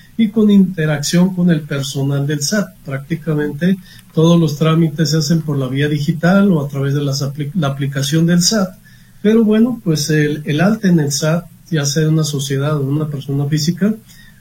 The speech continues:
requiere una, pues, visita presencial por la cuestión de los datos biométricos, por cuestión de, pues, la presencia en las instalaciones de ahí del sat, para que le tomen también las huellas digitales y demás. Esa escasez de personal,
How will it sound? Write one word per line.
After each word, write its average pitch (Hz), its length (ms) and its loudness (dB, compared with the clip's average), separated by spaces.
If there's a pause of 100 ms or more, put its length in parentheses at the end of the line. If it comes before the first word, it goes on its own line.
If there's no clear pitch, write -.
(120)
requiere 185 720 2 (140)
una, 180 560 4
pues, 135 240 -4
visita 170 460 -2
presencial 139 760 -2 (380)
por 139 100 -4
la 139 140 -2
cuestión 170 360 2
de 175 80 4
los 143 160 0
datos 143 340 -4
biométricos, 190 680 2
por 139 160 -8
cuestión 156 380 -2
de, 156 120 0
pues, 151 420 -6
la 139 160 -4
presencia 151 640 0 (360)
en 170 160 4
las 190 200 4
instalaciones 143 720 -2
de 135 120 -2
ahí 147 160 -2
del 160 160 -2
sat, 220 300 -2
para 147 180 -4
que 135 80 -6
le 131 100 -6
tomen 160 240 0
también 160 260 0
las 151 100 -2
huellas 151 320 0
digitales 165 600 0
y 156 40 -6
demás. 127 460 -4 (760)
Esa 208 180 4
escasez 180 380 2
de 180 80 4
personal, 160 560 0